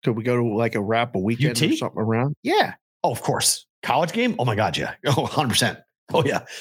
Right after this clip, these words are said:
Speaker 1: Okay.
Speaker 2: U T's fun. I'd go that. A g-, a game in Austin? Yes, yes, yes. Hundred percent.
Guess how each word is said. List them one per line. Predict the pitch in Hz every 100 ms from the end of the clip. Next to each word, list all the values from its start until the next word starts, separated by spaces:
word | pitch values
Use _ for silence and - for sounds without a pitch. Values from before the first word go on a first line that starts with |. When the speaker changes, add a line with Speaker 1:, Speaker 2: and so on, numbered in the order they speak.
| - -
Speaker 1:
Okay. | 226
Speaker 2:
U | 190
T's | 165 120
fun. | 127 113 85
I'd | 143
go | 113
that. | 104 127 -
A | 110
g-, | 104 120
a | 120
game | 147 170
in | 156
Austin? | 143 170 - 190
Yes, | 120 113 -
yes, | 90 80
yes. | 65 -
Hundred | - 87
percent. | - -